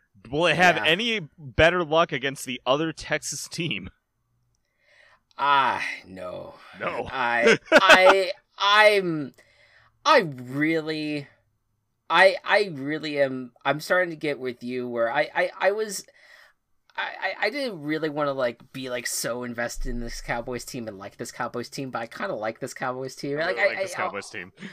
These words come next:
Speaker 2: all, like, all, like, all things considered, like, they, they're, they're an obnoxious America's team, but
Speaker 1: The
Speaker 2: they... are kind of, like, they've become kind of, like,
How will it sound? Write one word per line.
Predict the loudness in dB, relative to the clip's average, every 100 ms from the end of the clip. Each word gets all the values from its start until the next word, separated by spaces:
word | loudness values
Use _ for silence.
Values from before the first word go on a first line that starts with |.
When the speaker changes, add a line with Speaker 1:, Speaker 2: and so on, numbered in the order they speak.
| -16 -4
Speaker 2:
all, | 2 2 2
like, | 0 0
all, | 0 0 0 -8 -6 -2
like, | 0
all | 4 4
things | 4 -2
considered, | -6 -4 -2 0 0 0
like, | -2 0
they, | -4 -2
they're, | -2 0 0
they're | 0 0 0
an | -2
obnoxious | -6 -4 -2 -2 -4 -6 -6 -6
America's | 0 0 0 -8 -12
team, | -10 -8 -8 -10 -14 -20 _
but | 4 6 4 -4 _
Speaker 1:
The | -2 4
Speaker 2:
they... | 6
are | 6 4
kind | 2 0 2 2
of, | 2 2
like, | 2 2 -2
they've | 0 0 0
become | -8 0 0 0
kind | -6 -4 -2 -2 -4
of, | -8 -12 -20 _ _ _ _ _ -10
like, | -4 -4 -6